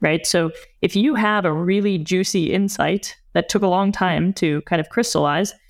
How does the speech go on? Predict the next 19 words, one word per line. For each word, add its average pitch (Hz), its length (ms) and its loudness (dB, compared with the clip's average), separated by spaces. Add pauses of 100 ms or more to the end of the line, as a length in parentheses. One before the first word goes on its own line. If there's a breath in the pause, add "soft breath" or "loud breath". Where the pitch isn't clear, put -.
(220)
uh, 190 200 2
you 190 200 2
can 311 120 0
continue 233 380 0
to 190 80 -2
talk 220 240 -2
about 147 220 -2
that - 200 -2
for, 147 280 0 (180)
uh, 170 140 2 (380)
you 190 120 4
know, - 160 0
twelve 214 460 2
months, 202 340 0
two 214 240 0
years, 185 400 0 (160)
what 180 180 0
have 180 240 0
you. 147 140 2